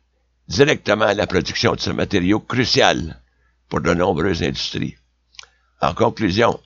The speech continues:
les employés de la salle coke sont des professionnels qualifiés, dévoués, qui travaillent dans un secteur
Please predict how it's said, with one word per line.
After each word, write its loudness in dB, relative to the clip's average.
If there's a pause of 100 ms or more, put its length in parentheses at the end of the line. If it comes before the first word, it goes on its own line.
(380)
les -2
employés 0
de -4
la 2
salle 0
coke 2 (560)
sont 0
des 0
professionnels 0
qualifiés, 0
dévoués, 0
qui -16
travaillent 0 (460)
dans 2
un 2
secteur 0